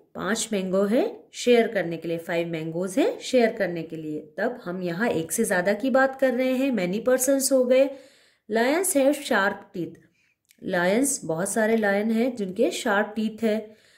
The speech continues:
I have a nice photograph of lions। हम, मेरे पास में बहुत सारे अच्छे फोटोग्राफ है किसके? लायन के, क्योंकि I के साथ भी हम have का यूज़ करते हैं।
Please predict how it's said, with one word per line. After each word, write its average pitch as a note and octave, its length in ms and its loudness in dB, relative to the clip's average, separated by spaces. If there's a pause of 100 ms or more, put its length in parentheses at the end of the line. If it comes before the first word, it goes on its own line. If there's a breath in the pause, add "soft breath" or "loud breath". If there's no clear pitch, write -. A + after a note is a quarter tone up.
(340 loud breath)
I A#3 120 4
have C4+ 420 2
a B3 80 2 (140)
nice G#3+ 420 0
photograph G#3 600 -2
of G#3+ 180 -4 (200)
lions। D#3 560 -4 (480 soft breath)
हम, - 200 -10
मेरे E3 240 0
पास F#3 400 -2
में D4+ 340 -2 (420 soft breath)
बहुत F3 260 -2
सारे A3+ 320 0
अच्छे B3 380 -2
फोटोग्राफ F#3 580 -2
है E4 100 4
किसके? A3 400 -6 (320)
लायन E3+ 360 0
के, D3+ 240 -8
क्योंकि E3+ 320 -10
I F3 300 -2
के A#3+ 80 4
साथ A#3 180 0
भी A#3 180 0
हम D#4 320 -2 (100)
have D#3+ 160 -6
का A3 120 -2
यूज़ A#3+ 340 2
करते A#3 340 0
हैं। C4 340 -2